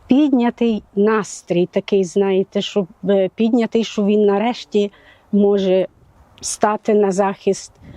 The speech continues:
рідних, на захист друзів, знайомих. І ще можна, якщо я додам,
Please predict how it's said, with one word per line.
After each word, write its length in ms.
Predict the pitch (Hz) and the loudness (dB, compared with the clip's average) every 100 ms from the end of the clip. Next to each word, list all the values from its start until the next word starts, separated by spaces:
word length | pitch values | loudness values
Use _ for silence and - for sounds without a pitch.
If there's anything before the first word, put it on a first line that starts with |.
| - - - - - | -20 -20 -20 -20 -6
рідних, 520 | 220 226 269 233 196 202 | 0 0 2 0 0 0
на 120 | 190 | 0
захист 520 | 170 180 - 185 - - | 0 -4 -4 -8 -8 -4
друзів, 480 | 180 190 196 185 180 | 0 0 0 -2 -2
знайомих. 760 | 180 180 170 170 165 165 - _ _ - - | 0 0 2 0 0 -2 -8 _ _ -14 -6
І 60 | |
ще 200 | - 254 | -2 0
можна, 380 | 247 247 233 233 | 0 0 0 -2
якщо 300 | 220 - 233 | -4 -2 0
я 280 | 220 214 - | 2 0 -2
додам, 520 | 202 214 202 240 214 | -2 0 0 0 -2